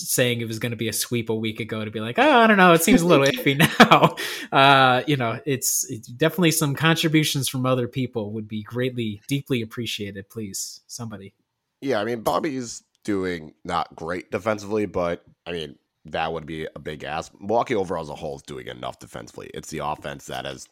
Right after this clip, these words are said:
Speaker 3: completely disappeared for stretches of time where it's like, okay, I get that Boston's defense is really good, but you're also not helping the case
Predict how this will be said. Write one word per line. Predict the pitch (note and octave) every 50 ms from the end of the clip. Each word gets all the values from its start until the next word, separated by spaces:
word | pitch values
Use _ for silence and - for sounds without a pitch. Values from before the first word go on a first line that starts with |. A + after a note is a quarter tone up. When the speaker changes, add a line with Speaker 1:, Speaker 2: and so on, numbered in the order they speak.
| _ _ _
Speaker 3:
completely | - D2+ - - - - - - F2 E2+ D#2+ D#2 - - D2 D2 C#2 C2 B1+ B1+ - _
disappeared | - D#2 - C#2+ - - - - C#2+ D2 B1+ A#1 G#1+ G#1 G#1
for | - - C#2 B1+ A1+ G#1+ G1+ -
stretches | _ - - - - - C#2+ A#1+ - - C2+ B1+
of | B1+ -
time | - C2+ C2+ D2 C#2
where | B1+ B1+
it's | C#2 -
like, | E2 F#2+
okay, | A2 G2 - F#2+ D#2 C2+ C2 - _ _ _ _ _ _ _ _ _ _ _ _ _ _ _ _
I | - F2 F#2+ G#2 F#2 - _ _ _
get | - G2+ G#2+ G#2 A2+ A#2 -
that | A#2 A#2 F#2 E2
Boston's | G2+ G2 G2 F#2+ - - F#2+ -
defense | - - E2+ E2 - - E2+ D#2 -
is | - E2 D#2 D2 D2+
really | D#2 E2 E2 E2 D#2+ D#2+ D2+ C2+ - _
good, | - E2 D2+ C2 A1+ A1 G#1 G1+ - - _ _ _ _ _ _ _ _ _ _ _ _ _ - D#2 _
but | - F#2+ F#2+ F#2 F2+ E2+ E2 E2 D#2+ D#2+ D#2 C#2+ - - _ _ _ _ _ _ _ -
you're | F#2 F#2 - -
also | G2 F#2+ F#2 - G2+
not | F#2 F2+ E2+ E2 -
helping | - - - - - F#2+ F#2 - - F2+ E2 D2+ D2+ C#2+
the | D2 C#2+
case | - - - D#2 C#2 C#2 C#2 -